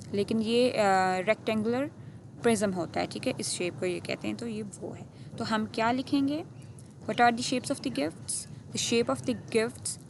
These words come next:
are rectangular, rectangular, square, cubic and rectangular prism। ओके, समझ आ गई। Next है, "How many bottles are there on the table?"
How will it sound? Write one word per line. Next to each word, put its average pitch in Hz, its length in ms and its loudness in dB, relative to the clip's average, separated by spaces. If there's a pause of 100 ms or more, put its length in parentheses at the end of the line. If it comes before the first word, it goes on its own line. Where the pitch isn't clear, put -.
(220)
are 185 340 8 (640)
rectangular, 190 800 4
rectangular, 196 800 2 (400)
square, 214 580 6 (200)
cubic 196 400 4 (460)
and 196 360 4
rectangular 220 600 0
prism। 202 260 2 (340)
ओके, 294 280 -2 (400)
समझ 196 240 0
आ 175 140 0
गई। 262 200 -8 (520)
Next 214 320 0
है, 311 200 0 (460)
"How 269 200 8
many 311 320 8
bottles 214 440 -2
are 208 260 0
there 190 300 0
on 196 220 -2
the 220 260 -6
table?" 175 300 2